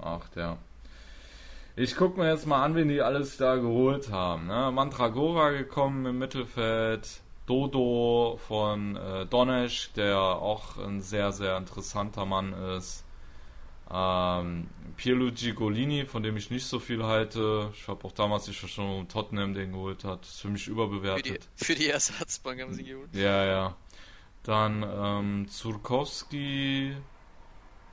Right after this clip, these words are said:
Speaker 1: Ja, Benassi ist zurück. Luka Jovic, ja. Und Kouamé ist zurück aus seiner Leihe, äh, von seiner Leihe zu Anderlecht, von dem ich ja viel halte. Ähm,
Speaker 2: Mhm.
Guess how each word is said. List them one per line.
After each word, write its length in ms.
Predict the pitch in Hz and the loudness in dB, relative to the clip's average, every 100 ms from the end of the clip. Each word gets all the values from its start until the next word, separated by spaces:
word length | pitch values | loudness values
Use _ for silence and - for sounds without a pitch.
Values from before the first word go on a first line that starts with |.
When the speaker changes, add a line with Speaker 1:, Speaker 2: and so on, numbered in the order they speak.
| - - - - - | -20 -20 -20 -18 -10
Speaker 1:
Ja, 180 | 98 101 | -6 -6
Benassi 520 | 101 101 123 - 131 | -4 -4 -6 -4 -4
ist 220 | 120 - | -4 -8
zurück. 500 | 120 113 120 120 - - - - - - - - - - - - - - - - - - - - - - | -8 -6 -6 -6 -10 -16 -16 -18 -18 -20 -20 -18 -16 -14 -14 -16 -16 -16 -16 -16 -16 -16 -16 -16 -16 -10
Luka 280 | 113 - 147 | -6 2 6
Jovic, 540 | 123 143 131 107 - 110 | 6 6 4 2 2 2
ja. 260 | 104 92 - - - - | 2 0 -6 -16 -18 -8
Und 180 | 120 117 | -4 -2
Kouamé 460 | 143 131 123 135 135 | 6 6 8 4 2
ist 220 | 113 - | 0 -2
zurück 260 | 117 113 98 | -2 -2 -4
aus 200 | 104 - | -4 0
seiner 280 | 107 104 | 2 2
Leihe, 600 | 101 104 107 98 92 90 - | 4 6 6 4 2 -4 -8
äh, 100 | - | -8
von 220 | - 107 | -2 -2
seiner 260 | 101 98 98 | 0 0 2
Leihe 420 | 98 107 104 95 | 4 4 2 0
zu 400 | - - 95 92 | -4 -6 -6 -6
Anderlecht, 680 | 110 117 113 98 120 - - - - - - | -4 0 2 2 0 -4 -14 -14 -12 -12 -6
von 120 | 107 | -2
dem 140 | 107 113 | 0 0
ich 120 | 110 | 0
ja 100 | 101 | -2
viel 340 | - 117 117 | -2 -4 -2
halte. 460 | 104 101 101 110 135 - - - - - - - - | -2 -4 -2 -2 -2 -8 -16 -14 -14 -14 -18 -12 6
Ähm, 760 | 113 123 127 131 131 135 165 | 10 12 10 8 4 2 0
Speaker 2:
Mhm. 80 | 208 | -4